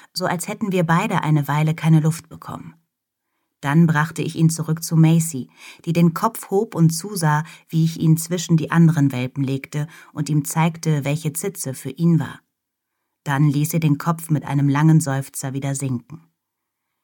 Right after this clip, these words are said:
Die Welpen sahen fast alle gleich aus. Dunkel.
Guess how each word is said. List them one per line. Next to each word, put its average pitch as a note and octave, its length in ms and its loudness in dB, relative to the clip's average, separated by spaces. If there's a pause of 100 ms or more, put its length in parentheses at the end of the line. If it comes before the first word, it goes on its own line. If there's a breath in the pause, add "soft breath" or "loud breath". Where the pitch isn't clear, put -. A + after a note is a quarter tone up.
(260)
Die F3 100 -2
Welpen A#3+ 320 4
sahen F#3 300 0
fast E3 320 -6
alle F3+ 180 -2
gleich C#3+ 440 -4
aus. - 300 -12 (640)
Dunkel. D3+ 460 0